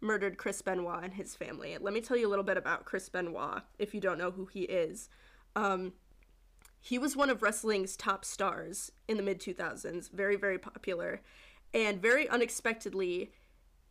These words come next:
uh, it came out that he had murdered his wife, his seven-year-old son, and then killed himself. Um, Chris Benoit was a very popular professional wrestler.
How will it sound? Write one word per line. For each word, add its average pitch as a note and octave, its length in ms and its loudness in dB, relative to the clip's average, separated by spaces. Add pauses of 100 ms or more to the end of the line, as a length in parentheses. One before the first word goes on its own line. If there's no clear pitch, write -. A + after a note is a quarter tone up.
(120)
uh, F#3+ 440 4
it A3+ 140 6
came B3 180 4
out A#3 160 6
that G#3 140 2
he - 160 0
had G#3+ 180 0
murdered A3+ 360 4
his G#3 180 -2
wife, F#3+ 480 0
his F#3+ 180 0
seven-year-old G3+ 600 2
son, F3+ 420 -2
and F#3 160 -2
then F3+ 140 -2
killed - 260 -10
himself. - 680 -8 (600)
Um, F#3+ 460 0
Chris C#4 200 2
Benoit A#3 320 6
was G3+ 160 2
a G3+ 160 2
very F#3 720 -2
popular F3+ 460 -2
professional F3+ 540 -6
wrestler. E3+ 560 -6